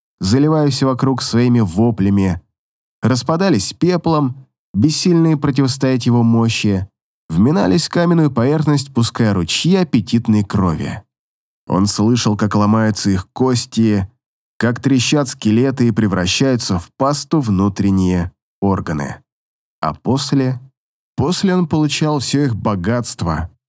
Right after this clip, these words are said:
все сокровища, все магические безделушки, территорию, их земли, их дворцы,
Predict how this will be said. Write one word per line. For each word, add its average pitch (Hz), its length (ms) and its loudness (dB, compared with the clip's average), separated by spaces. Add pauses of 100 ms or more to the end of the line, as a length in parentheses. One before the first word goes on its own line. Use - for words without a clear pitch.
все - 200 0
сокровища, 110 960 0 (600)
все - 220 0
магические 147 680 2
безделушки, 101 1120 0 (420)
территорию, 120 1080 2 (280)
их 127 180 2
земли, 110 840 2 (360)
их 104 220 0
дворцы, 90 840 0